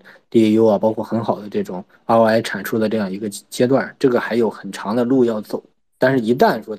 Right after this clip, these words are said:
专业的投流能够上来，能让大规模的用户昂爆的过来到 Web三的游戏，那我觉得这个行业肯定就非常非常成熟了。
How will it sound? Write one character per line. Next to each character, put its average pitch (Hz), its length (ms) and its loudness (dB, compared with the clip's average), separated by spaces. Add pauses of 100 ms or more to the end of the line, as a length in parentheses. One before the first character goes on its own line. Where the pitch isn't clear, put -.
(120)
专 135 160 -4
业 135 60 -6
的 110 100 -8
投 113 200 -12
流 107 160 -8
能 107 180 -8
够 135 100 0
上 139 300 -2
来， - 160 -14 (420)
能 131 100 2
让 139 160 4
大 165 140 6
规 135 100 6
模 120 120 2
的 113 60 2
用 123 120 0
户 117 80 -4
昂 117 140 -2
爆 151 160 4
的 101 100 -4
过 107 140 -4
来 95 100 -6
到 107 140 -6
Web 117 180 -2
三 117 160 -6
的 113 80 -2
游 95 140 -4
戏， 120 180 -6
那 107 140 -6
我 107 120 0
觉 92 60 -6
得 95 80 -6
这 127 140 4
个 110 80 0
行 - 160 -12
业 107 80 -2
肯 104 160 -6
定 107 80 0
就 110 80 0
非 147 120 2
常 127 140 2
非 127 60 2
常 123 160 -2
成 120 240 -6
熟 - 180 -8
了。 - 160 -20